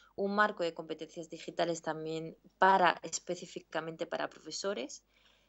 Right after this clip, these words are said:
y también para la Dirección General de Justicia un, un, y Consumidores un marco de competencias digitales,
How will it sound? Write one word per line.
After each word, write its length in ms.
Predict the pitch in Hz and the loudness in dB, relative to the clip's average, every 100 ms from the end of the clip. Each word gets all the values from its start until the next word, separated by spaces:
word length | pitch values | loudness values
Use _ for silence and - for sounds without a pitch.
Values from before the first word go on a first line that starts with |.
| _ | _
y 220 | 214 233 | -2 0
también 480 | 247 220 196 196 220 | 2 2 2 0 -2
para 400 | 226 196 175 175 | 0 6 6 6
la 100 | 170 | 2
Dirección 380 | 165 165 170 170 | -2 -6 -10 -14
General 280 | 165 180 180 | -8 -6 -4
de 120 | 180 | -6
Justicia 800 | 180 - - 208 196 - 240 247 - _ _ _ | -10 -20 -12 -12 -12 -4 -4 -4 -8 _ _ _
un, 460 | 220 233 226 208 - | -2 0 -2 -6 -8
un, 360 | 190 202 196 190 | -6 -4 -4 -4
y 140 | 185 | -6
Consumidores 720 | 185 175 170 165 175 208 226 - | -4 -6 -4 0 2 2 0 -4
un 240 | 190 196 | -2 2
marco 280 | 202 202 202 | 6 6 4
de 80 | 170 | 0
competencias 540 | - 160 165 165 185 | 0 -4 -6 -6 -8
digitales, 760 | 180 175 190 185 214 226 294 - | -8 -6 -2 2 4 2 -2 -6